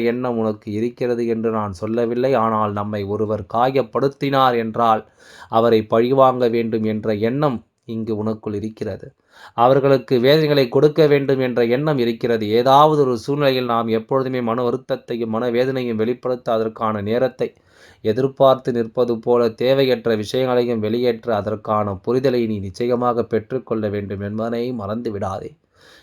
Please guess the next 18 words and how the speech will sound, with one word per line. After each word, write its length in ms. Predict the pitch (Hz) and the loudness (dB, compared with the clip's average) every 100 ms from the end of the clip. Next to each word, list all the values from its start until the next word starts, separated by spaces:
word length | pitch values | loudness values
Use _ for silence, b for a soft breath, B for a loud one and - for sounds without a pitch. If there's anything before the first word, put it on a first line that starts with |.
| - | -4
எத்தனையோ 500 | 110 110 135 143 151 | 0 2 2 6 6
முறை 220 | 156 143 139 | 6 6 4
நீ 100 | 131 120 | 2 0
சுற்றி 340 | 127 123 139 | -2 -2 -2
சுற்றி 340 | 120 139 127 139 | -2 -4 -2 2
வந்து 300 | 131 131 135 | 2 2 2
உன்னுடைய 320 | 135 123 120 113 | 2 2 2 2
மனதில் 320 | 117 135 127 | 2 2 2
இருக்கின்ற 420 | 123 120 123 117 113 | -2 -4 -4 0 2
ஒவ்வொரு 380 | 113 123 143 127 | 0 0 0 2
விஷயங்களையும் 640 | 113 139 135 135 135 139 | 0 0 2 2 2 0
என்னிடம் 360 | 127 117 117 107 | -2 0 0 2
அழுது 280 | 113 131 127 | 0 2 0
புலம்பி 380 | 110 123 135 139 | 0 0 0 -2
சென்றிருக்கின்றாய். 880 | - 113 107 101 - 104 104 104 - _ b b b b - | -6 -6 -6 -6 -8 -8 -6 -6 -8 _ b b b b -6
மேலும் 460 | 107 120 131 143 135 | 0 2 4 4 2
உனக்கு 300 | 127 113 123 | 0 0 -2
பல 180 | 113 | 2